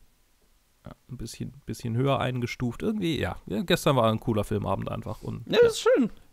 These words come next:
Speaker 2: Das
Speaker 1: ja,
Speaker 2: freut
Speaker 1: war,
Speaker 2: mich.
Speaker 1: ja. <laughs> Vielleicht habe ich einfach so viel Scheiße in letzter Zeit gesehen,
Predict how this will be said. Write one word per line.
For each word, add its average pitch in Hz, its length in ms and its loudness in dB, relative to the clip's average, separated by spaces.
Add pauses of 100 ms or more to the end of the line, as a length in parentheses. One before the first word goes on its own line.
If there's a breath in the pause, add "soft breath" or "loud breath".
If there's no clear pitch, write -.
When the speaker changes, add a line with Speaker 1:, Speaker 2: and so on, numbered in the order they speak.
(280)
Speaker 2:
Das - 80 -20
Speaker 1:
ja, - 80 -6
Speaker 2:
freut 190 160 -2
Speaker 1:
war, 151 120 2 (120)
Speaker 2:
mich. 175 100 -8
Speaker 1:
ja. 185 160 2 (300)
<laughs> - 340 4
Vielleicht 170 200 8
habe 175 100 10
ich 170 80 8
einfach 156 160 6
so 180 120 6
viel 156 140 0
Scheiße - 380 6
in 110 80 8
letzter 104 300 4
Zeit 101 260 4
gesehen, 104 460 0